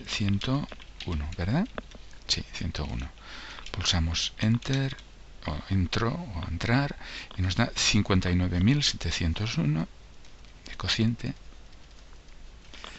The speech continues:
Y resto, pues vamos a ver el resto. Resto de, para copiar una cosa que ya tenemos editada,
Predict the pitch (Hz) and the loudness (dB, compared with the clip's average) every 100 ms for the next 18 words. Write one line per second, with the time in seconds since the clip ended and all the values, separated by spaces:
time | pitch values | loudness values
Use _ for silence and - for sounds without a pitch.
0 | - - - - - 110 107 123 131 - | -12 -8 -8 -8 0 4 8 8 6 6
1 | 202 - - - - - - 98 95 87 | 4 2 -14 -16 -10 -4 2 4 4 4
2 | 80 82 104 151 - 82 76 - - - | 2 2 6 6 6 4 0 -4 -4 0
3 | 107 - 143 143 117 - 101 80 - - | 2 2 0 0 -6 -6 -2 -2 -4 -12
4 | - - - - - - - - - - | -14 -14 -12 -14 -14 -16 -16 -18 -16 -16
5 | - - - - - 104 95 92 - - | -16 -14 -10 -6 0 2 4 4 2 -2
6 | - 131 101 98 131 123 117 117 - - | -6 -2 2 6 6 6 6 2 2 0
7 | 107 98 101 98 98 107 - 95 107 - | 0 4 6 6 4 0 -2 -2 -2 2
8 | 143 123 | 2 2